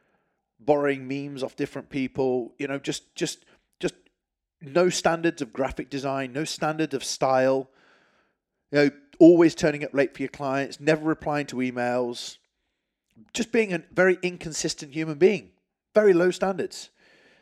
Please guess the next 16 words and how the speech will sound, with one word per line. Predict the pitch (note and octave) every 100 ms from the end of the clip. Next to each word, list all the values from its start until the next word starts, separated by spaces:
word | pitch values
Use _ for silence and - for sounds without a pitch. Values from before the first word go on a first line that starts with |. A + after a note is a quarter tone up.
| _ _
High | - G3 G3
earners | G3+ F#3
don't | D#3 F3 E3+ -
stand | - F3 F#3 F3+
for | E3+
it. | C3+
High | - G3+ A3 A3+
earners | A3+ G#3
want | E3 G3+ G3+
to |
network | F#3+ F3+ A3 G#3+ F#3 F#3 F3 E3
with | G3 F#3+
people | - G3 F#3
with | F#3 F3
high | F3 F#3+
standards. | - G3 G#3 F3+ A#2 - - -